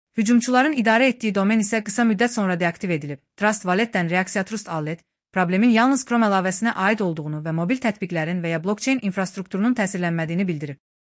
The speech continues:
Şirkət təhlükəni aradan qaldırmaq üçün dərhal iki nöqtə altmış doqquz versiyasını istifadəyə verib və istifadəçilərə köhnə versiyanı deaktiv edib yenisini yükləməyi tövsiyə edib. Trust Wallet-in bəyanatında belə deyilir:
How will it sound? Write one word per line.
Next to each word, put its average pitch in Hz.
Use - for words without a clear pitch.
Şirkət 294
təhlükəni 226
aradan 214
qaldırmaq 202
üçün 170
dərhal 233
iki 226
nöqtə 214
altmış 202
doqquz 220
versiyasını 214
istifadəyə 190
verib 185
və 156
istifadəçilərə 185
köhnə 214
versiyanı 226
deaktiv 185
edib 190
yenisini 185
yükləməyi 185
tövsiyə 180
edib. 147
Trust 208
Wallet-in 202
bəyanatında 170
belə 170
deyilir: 139